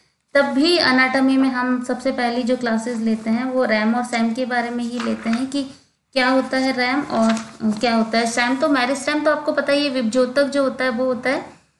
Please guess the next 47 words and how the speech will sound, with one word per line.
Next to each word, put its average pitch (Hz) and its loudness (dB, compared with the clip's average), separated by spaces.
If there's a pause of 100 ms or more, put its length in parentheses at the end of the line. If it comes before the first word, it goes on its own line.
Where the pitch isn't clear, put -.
(180)
अब 262 0
पहले 277 4
हम, 349 0
अ, 254 2
मूल 269 2
से 311 -2
इस 294 -4
विभज्योतक 269 0
की 277 -4
ही 269 -2
बात 240 -4
करते 233 -6
हैं 269 -6
कि, 294 -4
कि 285 -6
इसको 330 0
explain 311 2
करने 302 2
के 302 -4
लिए, 285 -2 (440)
दोनों 294 4
को 392 -2
ही 359 4
explain 262 0
करने 254 0
के 269 -2
लिए 269 0
अलग-अलग 254 -2
theories 247 -2
दी 240 -2
गई 233 -2
हैं। 285 -4 (480)
सबसे 285 0
पहले 285 2
अगर 285 0
हम, 285 2
अ, 247 2
first 285 2
theory 269 0
की 269 -2
बात 233 -2
करें 240 -2
कि, 262 -6
कि, 247 -6
अ, 226 2 (480)
Meristem 240 2
को 262 -2